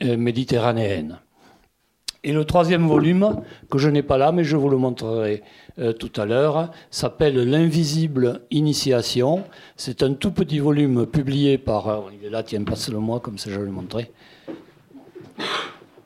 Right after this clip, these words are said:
C'est un petit volume publié par l'École des hautes études en sciences sociales.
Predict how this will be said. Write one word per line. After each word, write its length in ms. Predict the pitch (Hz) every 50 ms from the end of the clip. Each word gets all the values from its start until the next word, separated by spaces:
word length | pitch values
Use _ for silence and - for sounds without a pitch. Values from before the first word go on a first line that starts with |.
| - 147 - _ _ _ - - -
C'est 200 | - - - 123
un 60 | 113 117 - - - - _ _ _ _ _ _ _ -
petit 280 | - 190 180 - 208 185
volume 560 | 170 180 180 175 170 175 170 156 156 160 156 156 - - - - - - - -
publié 500 | - 202 214 151 165 156 160 165 165 160
par 260 | 151 160 147 123 127
l'École 400 | 131 143 143 143 - 170 170 160
des 120 | 147 147 147
hautes 160 | 139 123 123
études 340 | 131 135 127 - 160 143 139
en 120 | 127 127
sciences 280 | 120 - 127 117 110 -
sociales. 640 | - 113 98 - - 117 113 110 120 139 165 185